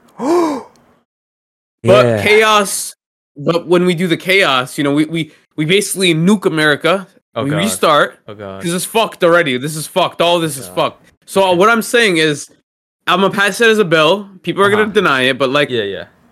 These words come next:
Speaker 2: I'll pick the people that get to live.
Speaker 1: Uh-huh.
Speaker 2: And then everyone else stays.
Speaker 1: Mm-hmm.
Speaker 2: And then I nuke.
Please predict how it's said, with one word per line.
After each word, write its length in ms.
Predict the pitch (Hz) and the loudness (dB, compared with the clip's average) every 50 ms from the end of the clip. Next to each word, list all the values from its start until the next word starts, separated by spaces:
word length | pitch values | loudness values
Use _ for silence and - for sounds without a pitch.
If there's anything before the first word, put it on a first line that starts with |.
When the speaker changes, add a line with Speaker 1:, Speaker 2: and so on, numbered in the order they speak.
| _ _ _ _ _ _ _ _ _ _ _ _ _ _ _ _ _ _ _ _ _ _ _ _ _ | _ _ _ _ _ _ _ _ _ _ _ _ _ _ _ _ _ _ _ _ _ _ _ _ _
Speaker 2:
I'll 260 | 147 165 175 175 175 - _ | 0 0 0 0 -4 -8 _
pick 420 | - 160 190 214 208 208 - - | -10 -4 -2 -2 -4 -4 -10 -4
the 140 | 170 185 180 | -2 -2 -2
people 340 | 185 185 190 170 - 170 170 | 0 -4 -4 -2 0 0 2
that 120 | 160 151 | 2 2
get 200 | 135 131 151 151 | 2 0 -2 -2
to 100 | - 214 | 0 -2
live. 520 | 175 160 143 131 131 143 214 233 _ _ _ _ _ | 0 2 2 2 2 0 -2 -8 _ _ _ _ _
Speaker 1:
Uh-huh. 260 | 113 113 113 101 87 - _ _ _ _ _ _ _ _ - | -12 -10 -10 -12 -14 -16 _ _ _ _ _ _ _ _ -6
Speaker 2:
And 140 | 147 147 165 | -2 0 0
then 120 | 170 165 | 2 2
everyone 300 | 170 170 180 190 190 185 | 2 2 4 4 4 4
else 160 | 180 180 180 | 2 0 -2
stays. 580 | - - 160 151 143 143 156 170 - - - - _ 127 | -2 0 2 2 4 2 2 0 -4 -10 -18 -18 _ -12
Speaker 1:
Mm-hmm. 260 | 127 123 104 95 139 | -12 -12 -10 -8 -4
Speaker 2:
And 100 | 139 156 | 0 0
then 100 | 165 175 | 2 2
I 80 | 180 | 2
nuke. 440 | 185 196 196 196 196 190 - - - | 4 4 2 2 0 -4 -12 -20 -20